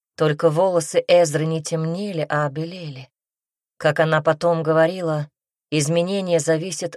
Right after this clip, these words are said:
от того, что пережила ведьма в момент срыва. Чёрный — цвет ненависти, белый —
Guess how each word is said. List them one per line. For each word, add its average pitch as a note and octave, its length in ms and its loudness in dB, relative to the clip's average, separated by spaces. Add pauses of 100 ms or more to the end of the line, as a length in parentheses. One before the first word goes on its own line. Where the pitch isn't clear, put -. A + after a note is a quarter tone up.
от D#3 160 -4
того, D#3+ 380 -6
что - 280 -10
пережила E3+ 640 -4
ведьма D3 440 -8
в C3 60 -14
момент D3+ 360 -4
срыва. D#3+ 480 -14 (680)
Чёрный — E3+ 580 0 (380)
цвет D3 340 -2
ненависти, D3 600 -6
белый — D#3+ 560 -4